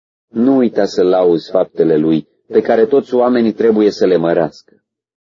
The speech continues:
Orice om le privește, fiecare muritor le vede de departe. Iată ce mare e Dumnezeu,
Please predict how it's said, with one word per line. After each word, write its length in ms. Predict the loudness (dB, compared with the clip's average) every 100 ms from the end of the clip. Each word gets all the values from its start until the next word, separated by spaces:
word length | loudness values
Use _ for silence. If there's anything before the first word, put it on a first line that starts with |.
| _ _ _ _ -4
Orice 380 | 0 0 0
om 200 | 0 2
le 140 | 2 0
privește, 520 | 0 2 0 0 -2
fiecare 480 | 0 0 0 0 0
muritor 480 | 0 0 0 0 2
le 140 | 0
vede 240 | 0 0
de 100 | 0
departe. 600 | 0 0 -2 -6 -8 -20 -20 _ _ _ _ _ _ _ _ _ _ _ _ _ _ -4
Iată 380 | 0 0 0 -2
ce 180 | 0
mare 420 | 0 2 0 0 0
e 120 | 0
Dumnezeu, 680 | -2 -2 -2 -2 0 0